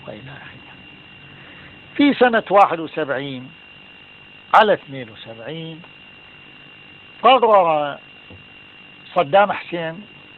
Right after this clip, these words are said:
تصفية هذا الوجود، فقررت القيادة، طبعا صدام كان ي-، يرتكب ال-، ال-، يتخذ الإجراء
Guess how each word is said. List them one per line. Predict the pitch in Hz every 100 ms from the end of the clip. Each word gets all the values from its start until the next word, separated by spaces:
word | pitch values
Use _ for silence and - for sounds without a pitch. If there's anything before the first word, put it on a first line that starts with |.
| - - - -
تصفية | 180 - - 107 95 - - -
هذا | 110
الوجود، | 98 92 - - - - - - - - - - - - - - - 50 - - - - - - - - - - -
فقررت | - - 254 233 208 165 -
القيادة، | 160 - 180 180 135 135 -
طبعا | 151 151 160
صدام | - 156 208 214 208 - - - - - - -
كان | 190 185 165
ي-، | 160 156 151 143 139 151 - - 175 170
يرتكب | 214 202 202 190 151 127
ال-، | 120 117
ال-، | - 135 139 160 - 160 160
يتخذ | 208 240 - 151
الإجراء | 147 147 117 139 135 -